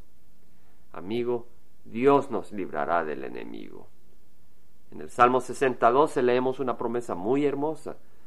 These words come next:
Amigo, es para todos los que hemos nacido de Dios. Sí, amigo, es para usted. Y ella dice, fíjese, "En Dios haremos proezas, y Él hollará a nuestros enemigos".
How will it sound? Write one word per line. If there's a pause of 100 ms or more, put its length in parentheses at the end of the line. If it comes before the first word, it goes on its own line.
(180)
Amigo,
es
para
todos
los
que
hemos
nacido
de
Dios. (540)
Sí,
amigo,
es
para
usted. (400)
Y
ella
dice,
fíjese, (600)
"En
Dios
haremos
proezas, (420)
y
Él
hollará
a
nuestros
enemigos".